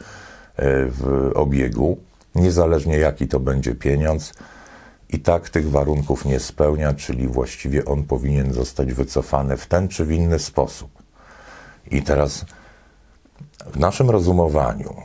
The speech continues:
e, w tej chwili powinniśmy doj-, dojść do wniosków pewnych, bo jeżeli my nie będziemy regulować tego, czyli jeżeli my nie odzyskamy władzy nad, e, aparatem, który nas w tej chwili przymusza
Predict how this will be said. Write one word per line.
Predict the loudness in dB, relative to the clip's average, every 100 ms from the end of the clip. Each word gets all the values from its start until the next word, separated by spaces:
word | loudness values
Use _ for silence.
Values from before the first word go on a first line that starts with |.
| -20 -14 -4
e, | -2 -2
w | -2
tej | 0 0
chwili | 0 0
powinniśmy | 2 0 2 0 0 0
doj-, | 2 0 -2 0
dojść | 2 2 2
do | 0
wniosków | 2 2 0 -2 -10 -8
pewnych, | -4 -4 -4 -8 -8 -4
bo | 0
jeżeli | 2 2 2 2 2
my | 4 4 2 -4 -14 -4
nie | 0 2
będziemy | 2 2 2 2 2
regulować | 0 0 0 0 -2 -8 -12
tego, | -10 -10 -10 -10
czyli | -6 -2 0
jeżeli | 2 2 2 2
my | 2 2
nie | 2 2
odzyskamy | 0 -4 -6 -2 0 0 0
władzy | 0 2 0 -2 -4
nad, | -2 -4 -8 -20 -20 -20 -20 -20 -6
e, | -2 0 0 0 -2 0
aparatem, | -2 0 2 0 0 -4 -4
który | -4 -2 0
nas | 0 -2
w | -6
tej | -6 -6
chwili | -4 -2 -2
przymusza | -2 -2 0 0 -4 -2 0 0